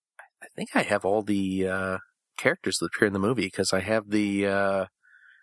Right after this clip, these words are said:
the Stinger repaint of Bumblebee sitting in my pile of loot.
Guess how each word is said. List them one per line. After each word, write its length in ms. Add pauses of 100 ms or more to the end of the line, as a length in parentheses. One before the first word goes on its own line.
(340)
the 120
Stinger 720 (220)
repaint 600
of 140
Bumblebee 640 (300)
sitting 320
in 100
my 200
pile 360
of 140
loot. 360